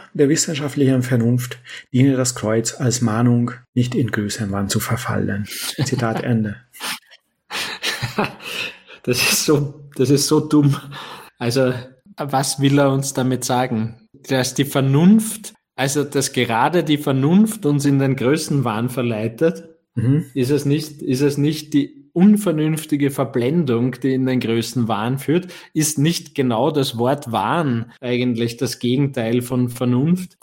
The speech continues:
Speaker 1: Ja.
Speaker 2: Es ist wirklich ein, ein, ein fantastischer Satz.
Speaker 1: Ja. Wissenschaftliche Vernunft ist das genaue Gegenteil von Größenwahn. Wissenschaftliche Vernunft bedeutet genau, dass man Aussagen und Positionen, sobald sie sich als falsch erweisen, aufgibt.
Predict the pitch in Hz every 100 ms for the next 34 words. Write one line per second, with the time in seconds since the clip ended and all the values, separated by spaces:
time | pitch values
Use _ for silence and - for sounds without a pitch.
0 | - 127 165 - 110 123 135 117 123 131
1 | 143 143 120 - - 143 143 127 117 139
2 | 135 123 - 131 127 117 120 104 - -
3 | - 127 139 - - 123 147 180 165 160
4 | 165 160 151 151 139 147 - 139 - 147
5 | 151 - 151 131 127 170 147 135 147 139
6 | 143 131 147 123 131 - 151 139 135 190
7 | 202 _ - 135 165 147 151 160 143 151
8 | 151 147 143 - 151 - 151 190 135 -
9 | 123 107 120 160 - _ - 123 143 131
10 | 127 143 143 139 147 139 - 127 135 131
11 | 123 127 143 170 180 _ _ - 139 120
12 | 120 139 131 131 143 - 117 123 143 123
13 | 120 123 139 135 135 _ 147 190 - 113
14 | 110 - -